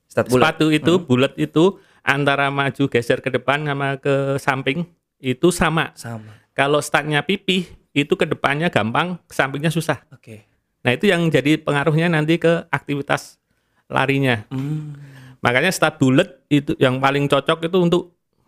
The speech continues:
Speaker 2: apa ya, pemain bertahan itu paling cocok bullet.
Speaker 1: Oke.
Speaker 2: Kalau mau nyaranin ini.
Speaker 1: Iya, itulah biasanya
Speaker 2: Iya.
Speaker 1: kalau di Nike ada Tiempo, Pak.
Speaker 2: Iya.
Speaker 1: Heeh.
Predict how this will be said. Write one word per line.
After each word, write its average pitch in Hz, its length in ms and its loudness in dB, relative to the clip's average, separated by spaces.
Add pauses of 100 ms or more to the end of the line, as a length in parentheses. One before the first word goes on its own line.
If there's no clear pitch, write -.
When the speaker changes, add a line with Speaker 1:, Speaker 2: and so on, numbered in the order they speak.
Speaker 2:
apa 135 180 0
ya, 120 80 0
pemain 131 220 -2
bertahan 127 420 -2
itu 131 160 -6
paling 147 280 -2
cocok 139 220 -4
bullet. 110 260 -2 (440)
Speaker 1:
Oke. 110 440 -20
Speaker 2:
Kalau 123 300 2
mau 123 300 2 (400)
nyaranin 123 560 0
ini. 113 180 2
Speaker 1:
Iya, 123 220 2
itulah 147 260 2
biasanya 117 380 0
Speaker 2:
Iya. 110 60 -4
Speaker 1:
kalau 135 100 2
di 127 80 -2
Nike 123 260 -2
ada 143 120 0
Tiempo, 127 480 0
Pak. 117 120 0
Speaker 2:
Iya. 101 240 -2 (140)
Speaker 1:
Heeh. 117 300 -6